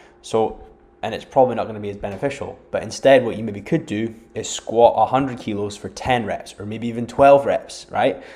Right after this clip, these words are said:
So you gotta think of other ways, or you can reduce the rest time,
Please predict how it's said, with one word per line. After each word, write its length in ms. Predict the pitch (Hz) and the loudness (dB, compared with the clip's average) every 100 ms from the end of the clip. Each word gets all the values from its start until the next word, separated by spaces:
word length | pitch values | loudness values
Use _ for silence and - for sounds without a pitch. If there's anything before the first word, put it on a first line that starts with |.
| - - | -20 -2
So 340 | 123 120 - - - - | 0 0 -2 -18 -20 -14
you 100 | 110 | -2
gotta 240 | 117 135 | 4 4
think 240 | 135 139 127 | 4 -2 -4
of 160 | - | 0
other 220 | 117 117 113 | 2 2 2
ways, 340 | 139 127 104 | 2 0 -2
or 80 | 104 | -6
you 140 | 107 | -6
can 180 | 110 107 | -6 -6
reduce 380 | 110 107 120 - | -6 -6 -8 -6
the 120 | 120 | -2
rest 440 | 120 139 139 - | 2 2 0 -10
time, 300 | - 95 73 | -6 -6 -6